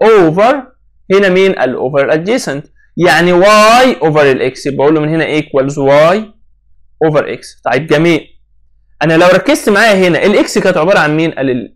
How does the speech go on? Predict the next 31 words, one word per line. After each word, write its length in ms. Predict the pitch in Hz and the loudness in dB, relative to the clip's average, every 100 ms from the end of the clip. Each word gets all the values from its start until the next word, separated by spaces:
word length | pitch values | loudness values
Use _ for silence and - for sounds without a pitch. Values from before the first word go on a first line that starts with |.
| _ | _
اللي 260 | 123 131 151 | -12 -4 0
هي 60 | 139 | 0
عباره 300 | 143 160 123 | 2 2 2
عن 180 | 143 | -2
هنا 220 | 156 170 202 | -2 -4 -4
الاكس 300 | - - - | -6 -12 -6
كوردينيت، 500 | 170 165 214 208 - _ _ _ _ - | -4 0 0 -2 -6 _ _ _ _ -2
والواي 540 | 196 214 226 240 170 | 2 4 4 4 2
اللي 140 | 156 | 0
هي 120 | 170 170 | 2 2
الواي 240 | 151 156 | 2 0
كوردينيت. 560 | 151 139 143 123 - _ _ _ | 0 -4 -6 -12 -14 _ _ _
قال 100 | 151 | -2
لي 140 | 135 | 0
يعني 180 | 143 175 | 0 0
انا 100 | 220 | 0
ممكن 260 | 214 214 180 | 0 -2 -4
اشيل 260 | 170 208 | -2 0
الواي 280 | 185 170 190 | 2 2 2
ده 120 | 160 | 0
اهي 220 | 160 185 180 _ _ _ - | 0 -2 -4 _ _ _ -6
اللي 140 | 147 | -2
هي 180 | 170 185 | 0 0
هنا 220 | 175 185 | 0 0
دي 100 | 170 | 0
واحط 340 | 170 165 180 180 | 0 0 -2 -2
مكانها 400 | 156 185 180 156 | -4 -4 -4 -4
ساين 260 | 175 170 | -4 -4
سيتا؟ 300 | 165 185 190 | -4 -4 -4
قال 220 | - 139 127 | -2 -2 0
اه، 320 | 165 147 | 0 0